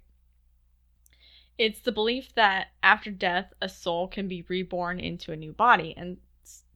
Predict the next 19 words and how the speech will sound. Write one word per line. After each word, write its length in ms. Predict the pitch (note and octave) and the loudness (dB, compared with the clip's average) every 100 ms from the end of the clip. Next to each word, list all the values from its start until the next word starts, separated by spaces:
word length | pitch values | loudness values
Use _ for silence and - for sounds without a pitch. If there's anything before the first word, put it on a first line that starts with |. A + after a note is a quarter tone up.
| _ _ | _ _
depending 420 | - G3 A#3+ A3+ G#3 | -8 -2 0 0 0
on 140 | F#3 | 0
where 80 | F3+ | -2
you're 180 | E3+ A3+ | 0 0
at 300 | D#4+ D4+ B3 | 2 2 -2
and 80 | G#3+ | -6
depending 400 | F#3+ G3+ F3 E3 | -8 -8 -8 -8
on 160 | D3+ | -10
your 100 | D#3+ | -10
religion, 520 | D3+ A#3 C4+ C4 B3 B3+ - _ _ _ | -8 -4 -2 -2 -8 -12 -20 _ _ _
some 340 | - - G#3+ G#3 | -8 0 0 0
believe 360 | G3+ G3 G3 | -6 -6 -8
that 360 | F#3 F3 E3+ - _ _ | -6 -6 -6 -12 _ _
human 380 | - A3+ G3 F#3+ | -10 -6 -4 -6
souls 340 | - G3+ F#3 | -2 0 0
can 160 | - G3 | -4 -6
only 320 | - E3+ E3+ F3 | -4 -4 -6 -8
be 220 | E3+ E3+ | -10 -12
re-, 220 | E3+ E3+ | -12 -16